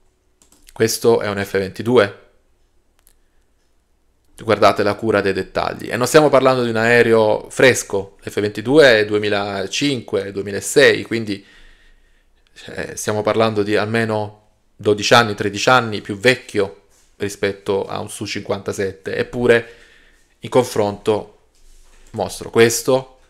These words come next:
mostro questo, sembra di vedere, insomma, due mondi diversi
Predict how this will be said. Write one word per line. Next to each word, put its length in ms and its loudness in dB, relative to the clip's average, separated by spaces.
mostro 280 -8
questo, 560 4
sembra 320 -2
di 80 -2
vedere, 480 2
insomma, 640 -6
due 220 -2
mondi 340 -6
diversi 800 0